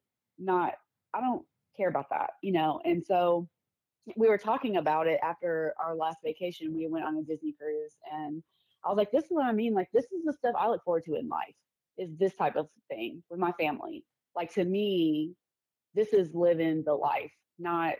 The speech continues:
out doing whatever till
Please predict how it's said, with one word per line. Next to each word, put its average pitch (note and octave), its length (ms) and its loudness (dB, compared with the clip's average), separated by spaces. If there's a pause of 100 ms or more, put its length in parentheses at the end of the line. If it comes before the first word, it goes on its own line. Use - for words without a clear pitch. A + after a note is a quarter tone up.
(100)
out D#3 380 0 (1080)
doing D#3+ 580 0
whatever D3+ 840 0 (100)
till C#3+ 380 -2